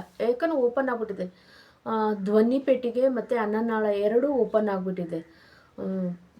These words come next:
ಒಂದು ಇದು ಪುನರ್ಜನ್ಮ ಅಂತಾನೆ ಹೇಳ್ಬೋದು ನನಗೆ ಸಿಕ್ಕಿರೋದು. ಆ, ಅದಾದ್ಮೇಲೆ ನಾನೇನ್ ಮಾಡ್-, ಆ, ಬಂದ್ ಮನೆ ಹತ್ರ ಕರ್ಕೊಂಡೋಗ್ಬಿಟ್ರು. ನಮ್ಮ ಮನೆ ಹತ್ರನೂ ಕರ್ಕೊಂಡೋಗ್ಲಿಲ್ಲ,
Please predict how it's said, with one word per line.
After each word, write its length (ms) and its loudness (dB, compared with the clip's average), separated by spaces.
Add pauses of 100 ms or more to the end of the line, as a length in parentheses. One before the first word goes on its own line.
(160)
ಒಂದು 340 -2
ಇದು 240 -4
ಪುನರ್ಜನ್ಮ 640 0
ಅಂತಾನೆ 380 0
ಹೇಳ್ಬೋದು 580 -2
ನನಗೆ 380 -2
ಸಿಕ್ಕಿರೋದು. 640 -6 (600)
ಆ, 340 -4 (120)
ಅದಾದ್ಮೇಲೆ 720 0 (400)
ನಾನೇನ್ 460 -2
ಮಾಡ್-, 160 -2
ಆ, 300 -2
ಬಂದ್ 480 -2
ಮನೆ 300 -2
ಹತ್ರ 200 -2
ಕರ್ಕೊಂಡೋಗ್ಬಿಟ್ರು. 640 -8
ನಮ್ಮ 240 -4
ಮನೆ 100 -2
ಹತ್ರನೂ 300 -4
ಕರ್ಕೊಂಡೋಗ್ಲಿಲ್ಲ, 580 -6